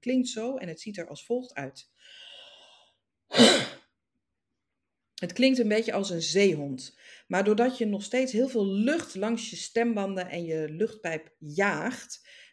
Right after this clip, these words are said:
terwijl je stembanden openstaan, gaan je stembanden als het ware nog steeds een soort van wapperen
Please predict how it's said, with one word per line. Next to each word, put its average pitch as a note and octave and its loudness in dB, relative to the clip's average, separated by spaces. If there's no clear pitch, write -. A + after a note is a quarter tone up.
terwijl F3 0
je F3+ -2
stembanden F3+ -2
openstaan, A3+ -2
gaan A3 -2
je A3+ 0
stembanden A3 0
als G3+ -4
het F#3+ -10
ware G#3 -2
nog G3 -2
steeds C#4 -2
een A3 -8
soort G3+ -6
van D#3+ -4
wapperen C4+ -4